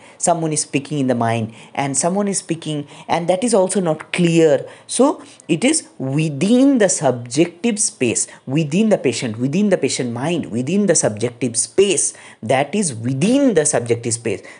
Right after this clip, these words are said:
that is pseudo hallucination. Okay. Now, true hallucination is perceived in sensory organ. Sensory organs are involved in true hallucination.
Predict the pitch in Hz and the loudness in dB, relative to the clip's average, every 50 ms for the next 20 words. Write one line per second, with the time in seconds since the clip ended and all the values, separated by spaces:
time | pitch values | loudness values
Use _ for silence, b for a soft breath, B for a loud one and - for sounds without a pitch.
0 | B - 127 135 214 - - - 151 147 143 147 127 120 104 104 - - - 98 | B 2 2 4 2 2 2 2 2 4 4 4 2 2 0 -2 -4 -6 -8 -10
1 | - - - 87 104 - 208 254 - B B B B B B B B B B B | -10 -10 -10 -10 -4 -2 -2 -2 -2 B B B B B B B B B B B
2 | B - 180 175 170 165 - - - _ _ _ _ _ _ _ _ - - - | B -2 0 2 0 0 -2 -8 -20 _ _ _ _ _ _ _ _ -18 -18 -18
3 | - - - 190 233 262 285 294 285 247 202 156 143 131 - 156 139 117 98 104 | -18 -6 0 2 4 6 6 6 6 4 2 0 0 -2 -2 0 0 0 0 0
4 | - 196 254 254 B B B B 180 180 - - - 180 175 170 170 - - - | -2 -2 -4 -4 B B B B -2 -2 -2 0 0 2 2 2 0 -2 0 2
5 | 277 285 311 - - - - - 180 175 180 175 - - - - 175 190 214 226 | 2 2 2 0 -2 -8 -4 -2 0 0 2 0 0 0 0 0 0 0 0 0
6 | - - - 220 208 180 139 113 101 98 - 101 90 80 - - - 185 208 226 | 0 0 0 0 2 4 4 4 4 2 0 -2 -4 -2 -4 -2 0 0 0 0
7 | 269 269 - - 320 330 311 294 180 143 120 139 147 143 180 190 202 202 - - | 0 -2 -2 0 0 2 2 2 2 2 2 2 2 2 2 2 2 0 -2 -4
8 | - - 131 135 123 123 160 214 B B B B - 131 135 127 117 127 139 156 | -2 0 2 2 2 2 0 -2 B B B B -4 -2 -2 -2 0 2 2 2
9 | 170 170 160 156 135 160 160 160 - 131 127 123 110 98 - 85 - - 107 101 | 2 2 0 -2 -4 -4 -6 -6 -4 -2 -2 -2 -2 -4 -6 -6 -8 -8 -8 -8
10 | - - 113 - | -6 -6 -6 -8